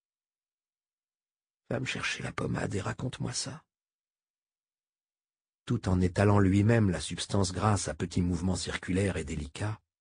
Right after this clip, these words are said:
il lui décrivit les sensations qu'il avait traversées devant le grand chien. « Je ne connais pas de peuple nomade capable d'exercer une telle influence sur des animaux, »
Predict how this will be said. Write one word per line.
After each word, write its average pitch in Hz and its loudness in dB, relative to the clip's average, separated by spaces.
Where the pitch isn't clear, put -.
il 117 6
lui 123 6
décrivit 131 6
les 120 8
sensations 117 2
qu'il 104 0
avait 98 2
traversées 101 0
devant 90 0
le 87 2
grand 80 -4
chien. « - -6
Je - -10
ne 104 -4
connais 113 0
pas - -4
de 98 -4
peuple 113 -2
nomade 101 2
capable 98 -4
d'exercer 101 -2
une 107 2
telle 107 -2
influence 120 -2
sur - -6
des 110 -6
animaux, » - -8